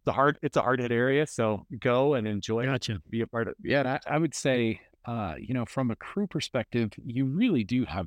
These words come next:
Speaker 3: tons of time. You know, even if, even if your runner is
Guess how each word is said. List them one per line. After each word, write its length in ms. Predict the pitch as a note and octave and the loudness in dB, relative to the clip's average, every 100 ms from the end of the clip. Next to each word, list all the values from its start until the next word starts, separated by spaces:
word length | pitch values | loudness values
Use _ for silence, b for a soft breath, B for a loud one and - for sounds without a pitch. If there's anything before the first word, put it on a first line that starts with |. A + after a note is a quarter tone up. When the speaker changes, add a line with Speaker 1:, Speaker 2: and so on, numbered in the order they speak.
| - | -6
Speaker 3:
tons 380 | - C3+ C3+ A#2 | -4 0 0 -2
of 80 | |
time. 560 | - - F2+ F2 G2 G2+ _ _ _ _ - | -4 -4 -2 -2 -4 -6 _ _ _ _ -2
You 80 | |
know, 120 | B2+ C3+ | 0 2
even 260 | G3 G3+ | 2 2
if, 180 | F3 - _ | 2 -2 _
even 220 | E3+ F3 D#3 | -2 2 0
if 120 | - | 2
your 120 | B2+ | 0
runner 340 | A#2+ A#2+ A2+ | 2 2 2
is 180 | G2 - | 0 -2